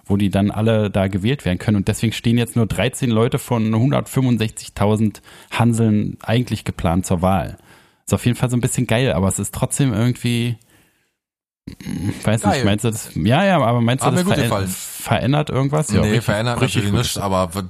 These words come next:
Speaker 2: wenn sie, weißt du, wenn wir uns dumm anstellen, werden wir halt auch bestraft dafür. Jeder wird dafür bestraft, wenn er sich dumm anstellt.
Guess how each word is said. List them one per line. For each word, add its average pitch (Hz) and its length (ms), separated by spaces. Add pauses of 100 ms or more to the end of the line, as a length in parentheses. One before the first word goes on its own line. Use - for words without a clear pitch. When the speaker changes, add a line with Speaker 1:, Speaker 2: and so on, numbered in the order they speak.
(180)
Speaker 2:
wenn 110 180
sie, 107 280 (760)
weißt 120 180
du, 143 160
wenn 113 160
wir 147 100
uns 147 260
dumm 175 200
anstellen, 151 440
werden 131 140
wir 120 80
halt 117 140
auch 113 100
bestraft - 500
dafür. 113 380
Jeder 123 240
wird 147 140
dafür 131 180
bestraft, 120 380
wenn 113 80
er 101 60
sich - 280
dumm 120 180
anstellt. 87 520